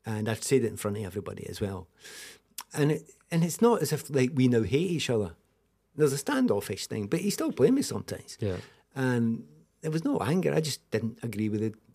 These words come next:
Speaker 1: the methods. But I understood that it worked damn well for the club.
Speaker 2: Yeah.
Speaker 1: And he's a, he's a club legend, and
Speaker 2: Yeah.
Speaker 1: rightly so. Um, but when that happened, I knew that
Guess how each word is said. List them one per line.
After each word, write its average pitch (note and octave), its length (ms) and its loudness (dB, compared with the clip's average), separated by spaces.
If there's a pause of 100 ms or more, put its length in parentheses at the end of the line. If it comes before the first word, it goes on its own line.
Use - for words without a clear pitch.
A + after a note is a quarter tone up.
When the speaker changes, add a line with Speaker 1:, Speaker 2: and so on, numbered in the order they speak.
Speaker 1:
the B2 100 4
methods. - 540 0 (680)
But C#3 100 -2
I C#3+ 80 4
understood E3+ 480 4
that G#2+ 160 -8
it - 120 -16
worked C3+ 440 -2
damn C3+ 340 4
well C3+ 260 8
for G#3 120 4
the E3+ 120 6
club. C3+ 200 4
Speaker 2:
Yeah. A2+ 140 6
Speaker 1:
And G#3 100 6
he's D#4 100 0
a, A#3 60 -2
he's F#3 260 0
a D4 80 -10
club - 420 -8
legend, G3 600 0
and D3+ 140 6
Speaker 2:
Yeah. C#3 120 4
Speaker 1:
rightly A2+ 520 0
so. G#3+ 360 -2 (640)
Um, A#2+ 560 4 (440)
but B2+ 140 6
when B2+ 100 6
that D3+ 180 4
happened, A#2 260 0
I G#2 60 2
knew G#2 360 0
that G2 220 -8